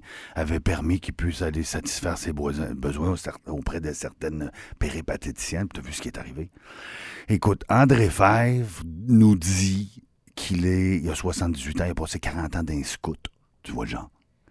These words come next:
Euh, il a abusé de trois personnes là-dedans. Le, le,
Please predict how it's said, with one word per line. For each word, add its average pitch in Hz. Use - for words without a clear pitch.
Euh, 73
il 71
a 71
abusé 71
de 69
trois 71
personnes -
là-dedans. 67
Le, 85
le, 85